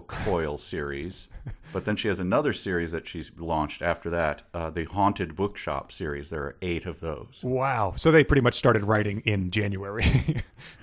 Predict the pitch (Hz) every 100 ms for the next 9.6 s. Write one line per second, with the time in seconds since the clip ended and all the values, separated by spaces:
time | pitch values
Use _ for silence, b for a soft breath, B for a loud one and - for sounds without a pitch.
0 | B 101 - - - 110 156 - 135 -
1 | - - - - B B B B B -
2 | 123 196 233 131 90 151 220 143 135 -
3 | - - _ _ _ - 95 92 76 -
4 | 90 87 85 85 85 - 104 101 95 85
5 | 90 101 95 87 85 82 82 80 80 -
6 | - - 92 87 90 95 92 92 85 78
7 | - 87 80 82 82 95 82 - 80 82
8 | 78 - 78 73 - - - 76 76 -
9 | 98 90 - - 87 76